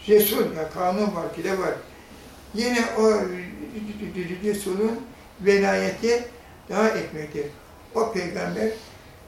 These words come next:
hem peygamber, Resul'dür hem de velidir. Velayet sahibi. Fakat velayeti Resulünden daha yüksektir.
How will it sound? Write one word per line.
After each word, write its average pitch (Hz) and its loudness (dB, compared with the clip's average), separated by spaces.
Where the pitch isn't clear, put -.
hem 208 -2
peygamber, 185 -2
Resul'dür 202 -2
hem 196 -4
de 220 2
velidir. 214 6
Velayet 196 4
sahibi. - -4
Fakat 220 0
velayeti 240 6
Resulünden 202 4
daha 175 0
yüksektir. - -10